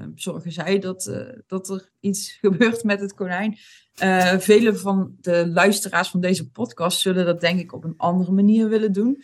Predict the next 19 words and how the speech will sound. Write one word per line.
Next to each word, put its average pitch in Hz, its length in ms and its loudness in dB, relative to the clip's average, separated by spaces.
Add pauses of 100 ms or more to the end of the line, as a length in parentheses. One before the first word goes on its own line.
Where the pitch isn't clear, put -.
(520)
Eh, 175 180 -6
je 175 80 -4
kunt 170 200 -4
het 170 100 -8
konijn 180 360 0
bijvoorbeeld, 170 540 -8
eh, - 280 -8 (100)
kiezen 101 500 -8
om 170 200 -4
te 170 260 0
begraven 175 600 -2
in 190 100 -6
de - 160 -8
achtertuin. 220 1000 0
Eh, 170 280 -8
maar 190 140 2
je 214 60 4
hebt 214 260 0
ook 208 340 2